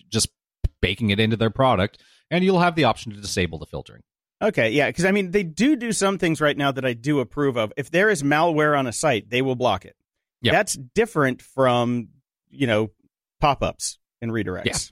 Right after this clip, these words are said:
Speaker 2: That's a
Speaker 1: Yeah.
Speaker 2: little different. So
Speaker 1: I agree.
Speaker 2: it's just a, you know, a, a, a hair's difference, but, uh, it's one of those things where I just don't know. It makes me a little uncomfortable.
Speaker 1: Okay,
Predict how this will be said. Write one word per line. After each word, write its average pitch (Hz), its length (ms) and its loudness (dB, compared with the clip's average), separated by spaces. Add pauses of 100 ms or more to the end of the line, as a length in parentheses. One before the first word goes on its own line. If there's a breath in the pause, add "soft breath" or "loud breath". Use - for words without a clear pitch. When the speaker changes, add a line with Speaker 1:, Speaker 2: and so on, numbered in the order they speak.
(320)
Speaker 2:
That's 131 200 2
a 156 40 2
Speaker 1:
Yeah. 139 40 4
Speaker 2:
little 123 140 2
different. - 440 -12 (880)
So - 140 -10
Speaker 1:
I 85 120 2
agree. 110 240 -2 (400)
Speaker 2:
it's 180 160 -8
just 262 220 -2
a, 294 40 2
you 294 120 2
know, 269 200 -4
a, 247 80 2 (320)
a, 247 140 -4 (140)
a - 20 4
hair's 254 600 2
difference, 226 460 -2
but, 170 420 -2
uh, 175 280 2
it's 175 140 -6
one 185 120 0
of 180 60 0
those 185 160 0
things 196 240 -2
where 160 180 0
I 151 120 4
just 160 160 -6
don't 165 180 0
know. 190 100 -2 (100)
It - 80 -18
makes 156 180 0
me 175 80 4
a 165 80 4
little 180 180 4
uncomfortable. 160 580 -2 (600)
Speaker 1:
Okay, 311 140 -8